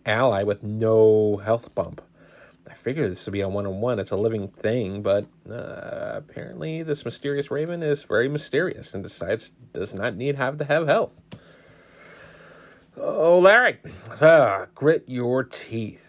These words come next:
It's a one-cost event. You can throw this out for a wild. Uh, it's spirit traded. Fast. I love anything that's fast. What does this thing do? Fast. After you fail a skill test, you get plus one for each of your skill tests for the remainder of this round.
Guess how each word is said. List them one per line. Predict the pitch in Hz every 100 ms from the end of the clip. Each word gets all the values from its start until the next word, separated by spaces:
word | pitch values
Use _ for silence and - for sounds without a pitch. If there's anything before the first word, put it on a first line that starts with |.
| -
It's | 107
a | 101
one-cost | 123 160 135 139 -
event. | 120 104 123
You |
can | 113
throw | 113 117
this | 110
out | 131 -
for | 95
a | 80
wild. | 87 113 92 80 71 - - - - _ _ -
Uh, | 104 107 98 90
it's |
spirit | - - 117 92
traded. | 107 107 - _ _ _ _
Fast. | - 123 98 - -
I | -
love | 95 -
anything | 107 117 110 92
that's | -
fast. | - - - -
What | 104 107
does | 104
this | 98 90
thing | 90
do? | 78 -
Fast. | - 117 -
After | 113 110
you | 147 147 151
fail | 151 135 151 165
a |
skill | 160 170
test, | 185 - - - - - _
you | 117
get | 117 120
plus | 120 120
one | 127
for | 127 127 110 - -
each | 147 160
of | 104
your | 98
skill | - 104
tests | 101 104 98 -
for |
the | 101
remainder | 107 101 110 117
of |
this | 127 123
round. | 135 170 -